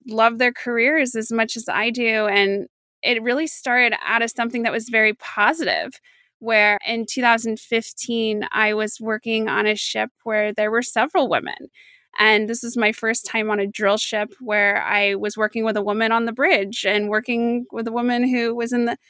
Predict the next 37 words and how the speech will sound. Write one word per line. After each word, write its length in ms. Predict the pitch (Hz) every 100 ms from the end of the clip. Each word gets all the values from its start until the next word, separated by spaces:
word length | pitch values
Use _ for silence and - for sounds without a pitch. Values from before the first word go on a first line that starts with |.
| _ -
in 140 | 220
the 60 | 220
engineering 540 | 240 247 247 339 359
department. 680 | 247 240 208 - 196 196 196 -
And 460 | 208 208 202 208 -
as 240 | 214 214
we 160 | 220 208
did 220 | 226 226
our 140 | 220
P 240 | 233 - 233
Ms 540 | 226 233 240 247 254
and 300 | 226 220 202 -
preventive 420 | 226 233 226 220
maintenance 600 | 220 220 233 233 247 -
and 240 | 220 220 - - - _
we 140 | 247
did 160 | 214 233
our 160 | 220 208
jobs, 760 | 214 208 269 302 262 - -
it 80 | -
was 120 | 233
just 220 | 233 233 220
really 320 | 220 233 233 233
nice 640 | 220 262 339 - - -
to 80 | 240
know 380 | 233 214 240 247
that 320 | 220 220 214
I 200 | - 226
was 200 | 226 233
no 200 | 226 220
longer 420 | 214 214 220 220
this 400 | 214 208 - - -
anomaly 760 | 226 226 220 214 233 247 254 262
walking 420 | 247 240 - 247
down 180 | 247 240
the 100 | 233
deck. 300 | 220 214